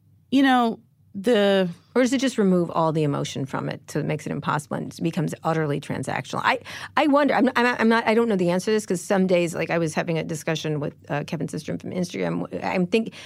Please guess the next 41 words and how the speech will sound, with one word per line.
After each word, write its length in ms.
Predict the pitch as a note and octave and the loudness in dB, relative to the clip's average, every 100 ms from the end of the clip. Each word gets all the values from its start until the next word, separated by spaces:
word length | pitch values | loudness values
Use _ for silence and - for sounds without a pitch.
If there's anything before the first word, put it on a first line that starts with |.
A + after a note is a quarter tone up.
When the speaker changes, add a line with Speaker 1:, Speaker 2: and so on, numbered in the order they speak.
| - | -6
Speaker 2:
I 60 | F#3+ | 0
think 120 | C4+ | 2
about 180 | G#3+ F3 | 4 2
Instagram 360 | F#3 F3 F3 E3 | 0 0 0 0
and 100 | D#3+ | 2
those 200 | D#3+ D#3+ | 0 0
other 200 | D3 D#3 | -2 -2
ones 160 | D#3 D3+ | -2 0
a 40 | |
lot 220 | D#3+ D#3 | 0 0
because 160 | E3+ E3 | -2 -2
I 80 | F3 | 0
find 240 | F#3 E3+ | 0 0
them 120 | D#3+ | 0
performative 640 | - D3+ D#3 D3 D#3 - - - | -2 -6 -2 -2 -2 -6 -12 -8
and 80 | E3 | -6
I 80 | |
find 340 | D#3 E3+ D#3 D#3+ | -4 -2 -2 0
them, 200 | D3+ D3+ - - - - G3 | -2 -4 -8 -20 -20 -8 0
nobody 300 | G3+ G3 F#3+ | 2 2 0
feels 260 | F#3 E3 | -2 -4
good. 320 | F3+ E3 - - - _ _ - _ - _ - | -4 -6 -6 -12 -20 _ _ -20 _ -20 _ -2
Speaker 1:
No, 480 | A#3+ A#3+ F3 D#3 D#3+ - | 0 2 0 -2 -4 2
there's 180 | G#3 | 4
Speaker 2:
No. 60 | C#4 | 6
Speaker 1:
a 40 | |
lot 240 | C#4 C#4+ D#4 | 4 4 2
of, 80 | B3 | 0
you 220 | - - | -2 0
know, 40 | |
Speaker 2:
Everyone 260 | B3+ C#4+ C#4 | 2 4 4
Speaker 1:
when 120 | D4+ | 4
my 120 | E4 | 4
book, 320 | C#4 D4+ D4 B3 | 2 0 0 2
my, 120 | C4+ | 4
when 20 | C4+ | 4
my 160 | C#4 B3+ | 4 2
Speaker 2:
shoves 100 | A3 | 2
Speaker 1:
book, 80 | |
Speaker 2:
stuff 200 | E4 F3+ | 2 2
in-, 80 | - | -2